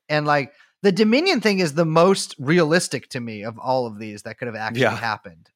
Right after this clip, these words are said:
Speaker 1: Um,
Speaker 2: I
Speaker 1: I
Speaker 2: agree.
Speaker 1: still, like, I think Biden could won the, won the election. I don't know. I think both sides cheat, but I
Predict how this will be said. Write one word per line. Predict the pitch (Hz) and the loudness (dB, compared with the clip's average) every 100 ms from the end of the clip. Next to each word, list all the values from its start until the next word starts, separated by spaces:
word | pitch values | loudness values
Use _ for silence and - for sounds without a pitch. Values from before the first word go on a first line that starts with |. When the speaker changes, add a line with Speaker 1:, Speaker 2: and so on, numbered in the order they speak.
| - | -4
Speaker 1:
Um, | 131 127 123 117 113 _ _ 101 | 0 2 0 -4 -10 _ _ -4
Speaker 2:
I | |
Speaker 1:
I | 101 180 | 2 2
Speaker 2:
agree. | 190 | 2
Speaker 1:
still, | 156 185 185 180 175 | -2 0 2 2 2
like, | 160 139 - | 2 0 -6
I | 131 | -12
think | - 156 135 | -8 -8 -4
Biden | 123 127 135 139 | -2 -2 -4 -8
could | - 127 104 | -8 -8 -8
won | 113 120 | -6 -6
the, | 120 | -6
won | 117 87 110 113 | -10 -12 -10 -10
the | 113 | -8
election. | 110 110 117 - | -8 -8 -10 -10
I | 117 | -8
don't | 117 | -8
know. | 117 123 | -4 -2
I | 131 120 | -2 -4
think | 135 110 | -8 -8
both | 117 120 | -8 -6
sides | - 120 107 - | -6 -8 -8 -14
cheat, | - 120 156 | -12 -12 -10
but | - | -10
I | 101 | -10